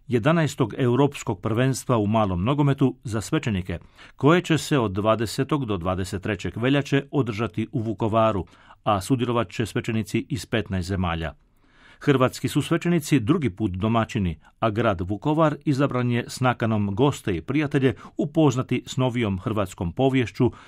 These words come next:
te događaju dati i humanitarnu notu. Sav prihod s finalnog dana namijenjen je izgradnji križnoga puta u gradu heroju.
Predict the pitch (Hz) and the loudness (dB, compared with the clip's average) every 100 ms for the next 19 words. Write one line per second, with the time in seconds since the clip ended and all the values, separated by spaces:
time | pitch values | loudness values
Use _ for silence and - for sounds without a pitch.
0 | - 247 165 131 120 104 104 101 110 - | -4 0 2 2 0 0 0 0 -2 0
1 | 107 - 143 - 117 107 101 98 98 90 | -4 -2 -2 0 0 0 0 0 -2 0
2 | 98 101 92 92 82 - _ - _ - | 0 2 0 -2 -8 -10 _ -20 _ -20
3 | - - 107 80 - 143 143 131 92 - | -10 0 0 0 2 2 4 0 -2 -4
4 | 110 98 95 98 104 104 113 113 101 117 | -2 0 0 -2 -2 2 2 2 2 2
5 | 123 117 113 113 110 139 101 113 113 107 | 0 0 0 0 -2 -4 -2 0 0 0
6 | 98 107 104 95 98 98 113 151 - 101 | -2 -2 -2 -2 -4 -4 0 0 0 -2
7 | 82 - 107 107 101 90 85 101 90 90 | -2 -6 -4 0 0 -2 -6 -4 -2 -2
8 | 78 | -4